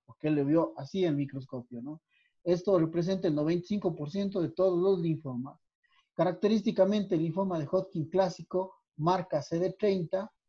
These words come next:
y C D quince, son sus marcadores clásicos de esta enfermedad. Ok, en relación al linfoma de Hodgkin predominio nodular linfocitario, que es menos frecuente, apenas el cinco por ciento,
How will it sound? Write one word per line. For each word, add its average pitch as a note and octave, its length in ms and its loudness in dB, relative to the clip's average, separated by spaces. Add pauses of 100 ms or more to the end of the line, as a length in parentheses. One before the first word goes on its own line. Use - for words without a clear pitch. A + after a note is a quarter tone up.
(200)
y D3 140 -4
C D#3 180 -2
D D#3+ 140 0
quince, G#3 480 2
son D3+ 240 -4
sus C#3+ 160 -6
marcadores D#3 600 -2
clásicos G#3+ 640 -2
de D#3 60 0
esta C#3+ 180 -6
enfermedad. A#2+ 580 -8 (760)
Ok, C#3+ 260 -4 (640)
en F3+ 240 0
relación A3 420 4
al F#3+ 100 4
linfoma G#3+ 640 2 (680)
de D3+ 280 0
Hodgkin G3 460 0
predominio F3+ 580 2
nodular E3 480 4
linfocitario, F3 760 4
que E3+ 80 0
es D#3+ 100 2
menos F3 300 0
frecuente, C#3+ 480 -4
apenas E3 340 0
el C#3 140 -4
cinco E3 340 -2
por D#3+ 160 -4
ciento, F3 520 -2